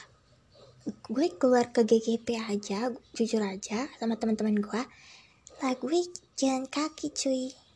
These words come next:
Bukan jalan kaki sih, bareng, cuman janjian. Gak males gue jalan kaki, nyamperinnya. Menurut lo,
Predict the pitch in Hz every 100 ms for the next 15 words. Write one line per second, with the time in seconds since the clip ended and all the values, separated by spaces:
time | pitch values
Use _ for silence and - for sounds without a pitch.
0 | _ _ _ _ _ - 220 220 220 262
1 | 262 254 - 247 240 233 262 254 254 277
2 | 294 - - - - - - - - -
3 | _ - 240 233 226 247 277 262 262 262
4 | 240 - 262 302 330 311 269 277 285 262
5 | 269 269 277 - 269 - _ _ _ -
6 | 240 233 247 269 269 254 - - - -
7 | - _ - - - - _ _ - -
8 | - _ _ _ _ _ - 277 262 254
9 | 254 - 339